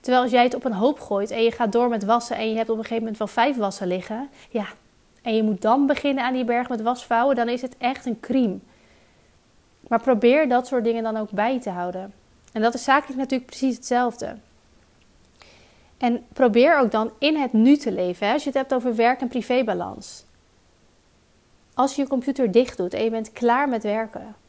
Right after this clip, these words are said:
ontspan dan ook en laat het ook even los. Ga dan niet, terwijl je nog op de fiets zit om boodschappen te doen of je kinderen op te halen, nog verder malen over dat ene wat je nog had willen doen of dat ene waar je nog mee bezig was of,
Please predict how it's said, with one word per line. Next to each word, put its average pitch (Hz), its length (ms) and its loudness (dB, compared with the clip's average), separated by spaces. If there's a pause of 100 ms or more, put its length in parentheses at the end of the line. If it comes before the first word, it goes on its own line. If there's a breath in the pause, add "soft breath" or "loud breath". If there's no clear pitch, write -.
(1080)
ontspan 262 540 0
dan 208 180 0
ook 175 220 -4
en 208 180 -2
laat 226 260 0
het 247 160 -6
ook 214 80 -4
even 220 320 0
los. 208 440 -2 (340 soft breath)
Ga - 240 0
dan 240 180 -2
niet, 269 200 2
terwijl 240 300 2
je 247 120 2
nog 233 280 -2 (240 loud breath)
op 233 140 -4
de 226 80 -4
fiets - 280 -2
zit 220 180 4
om 214 120 0
boodschappen 214 440 0
te 220 80 -4
doen 208 160 -2
of 202 80 -6
je - 120 -14
kinderen 214 320 0
op 202 140 -8
te 214 80 -6
halen, 196 480 -2 (460 loud breath)
nog 220 260 0
verder 269 280 2
malen 208 440 2
over 190 240 0
dat 208 140 -2
ene 240 260 0
wat 220 140 -6
je 226 80 -2
nog 208 140 -2
had 214 220 0
willen 208 260 2
doen 180 340 -4
of 196 120 -8
dat 214 180 -6
ene 226 260 -4
waar 208 160 0
je 208 100 -2
nog 214 200 -4
mee 226 100 -4
bezig 214 400 2
was 185 400 0
of, 190 240 -6